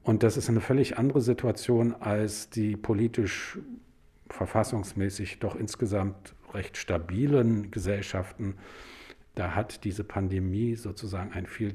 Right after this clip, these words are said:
dominanteren Charakter, als man das für die Zeit der spanischen Grippe sagen kann.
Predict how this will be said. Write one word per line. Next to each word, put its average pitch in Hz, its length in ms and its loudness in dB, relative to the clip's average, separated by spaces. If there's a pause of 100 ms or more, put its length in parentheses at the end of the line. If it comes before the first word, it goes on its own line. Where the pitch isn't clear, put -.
(120)
dominanteren 110 880 0
Charakter, 90 640 0 (160)
als 95 300 -2
man 90 400 0 (140)
das 90 220 -2
für - 280 -4
die 92 260 -4
Zeit - 540 -4
der 101 80 -2
spanischen 87 640 -4
Grippe - 420 -2
sagen 85 400 0
kann. 78 320 -6